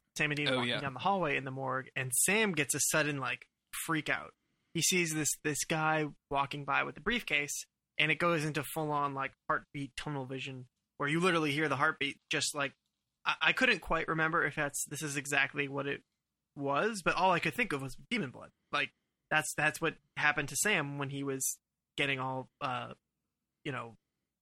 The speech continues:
Speaker 1: jacked up on demon blood. Uh, and he's staring at this dude, and he's kinda having a little bit of a freak out, and Dean's like, "Yo, I'm a dude, what's going on?" "Oh, nothing, I'm fine." Uh, and even Sam doesn't really know what's happening. Uh, but then they go into the morgue, and that's that.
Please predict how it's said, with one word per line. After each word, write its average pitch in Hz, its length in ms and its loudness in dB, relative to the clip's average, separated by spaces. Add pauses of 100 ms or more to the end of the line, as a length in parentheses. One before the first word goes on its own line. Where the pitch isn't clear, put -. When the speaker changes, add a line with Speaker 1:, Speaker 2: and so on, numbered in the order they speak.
(160)
Speaker 1:
jacked 139 280 0
up 135 120 -2
on 135 120 -4
demon 127 240 -6
blood. - 220 -14 (420)
Uh, 139 120 -2
and 131 100 -4
he's 139 120 0
staring 196 320 4
at 165 60 -2
this 151 160 -4
dude, 160 160 0
and 147 80 -4
he's 143 120 -6
kinda 151 160 2
having 139 220 0
a 139 40 -4
little 139 160 -4
bit 131 80 -4
of 131 60 -10
a 135 40 -14
freak 135 240 -4
out, 135 140 0
and 127 80 -8
Dean's 131 160 -6
like, 131 140 -6
"Yo, 131 260 -2 (220)
I'm 117 160 -16
a 123 40 -14
dude, 131 240 -6
what's 117 120 -18
going 131 180 -6
on?" 135 240 -4
"Oh, 160 80 2
nothing, 147 460 -4
I'm 127 100 -12
fine." 127 280 -6 (440)
Uh, 127 220 0
and 127 120 -4
even 165 200 2
Sam 214 260 4
doesn't 143 240 -2 (100)
really 151 440 2
know 131 520 -2 (520)
what's 135 200 -4
happening. 127 460 -2 (420)
Uh, 131 240 0
but 143 80 0
then 147 100 0
they 143 80 4
go 135 140 0
into 131 100 -6
the 131 60 -8
morgue, 123 280 -12
and 120 80 -18
that's 123 120 -20
that. - 180 -10